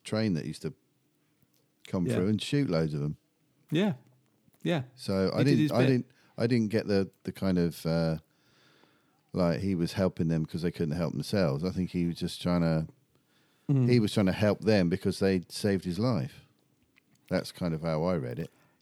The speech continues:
Speaker 2: Yeah, and I, I just think we, we get a bit caught up in this sort of, um, what can you say, what you can't say about, you know, people supporting each other in different tribes. I,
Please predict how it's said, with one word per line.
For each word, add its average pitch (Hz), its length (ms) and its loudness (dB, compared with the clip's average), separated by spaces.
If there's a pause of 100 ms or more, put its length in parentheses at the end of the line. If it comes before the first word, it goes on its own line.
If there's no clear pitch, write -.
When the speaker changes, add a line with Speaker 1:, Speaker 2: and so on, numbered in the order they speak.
Speaker 2:
Yeah, 185 480 4
and 175 140 4
I, 151 160 -2
I 170 140 2
just 147 220 -4
think 131 200 0
we, 127 240 2
we 135 220 0
get 127 200 -2
a - 60 -6
bit - 240 -6
caught 123 260 0
up 123 180 -2
in 104 140 0
this 98 140 -6
sort 104 200 -4
of, - 320 -10 (440)
um, 101 420 -6 (800)
what 127 160 0
can 123 120 -2
you 117 80 -2
say, 113 240 0
what 113 160 -4
you 110 60 -8
can't 117 320 2
say 104 160 -2
about, 101 480 -2
you 120 80 0
know, 104 240 -2 (340)
people 113 320 2
supporting 117 460 -2
each 117 180 0
other 110 340 2
in 110 140 -2
different 113 300 -4
tribes. 107 380 0
I, 131 60 -4